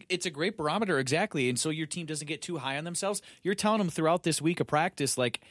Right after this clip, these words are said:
"We're really gonna get tested Saturday." And I'm not saying this Eagles team is thinking they're, you know, too high on themselves right now.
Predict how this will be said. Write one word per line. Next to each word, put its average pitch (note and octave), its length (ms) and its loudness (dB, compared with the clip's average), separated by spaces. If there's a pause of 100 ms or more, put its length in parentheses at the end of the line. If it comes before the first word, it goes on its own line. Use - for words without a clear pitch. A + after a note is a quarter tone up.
(480)
"We're B2+ 180 2
really D3+ 280 4
gonna C3+ 160 4
get B2+ 160 0
tested A#2+ 340 -2
Saturday." A#2 560 2
And A#2+ 140 0
I'm A#2+ 100 2
not A#2+ 160 0
saying B2 180 -2
this A2+ 160 0
Eagles A#2 300 0
team A#2+ 220 2
is G#2+ 160 0
thinking A2+ 380 -4
they're, G2+ 160 -2
you A2 140 -4
know, G2 120 -2
too A#2 200 -2
high G#2+ 200 0
on A2 80 2
themselves G#2+ 400 0
right G#2+ 180 2
now. A2 260 2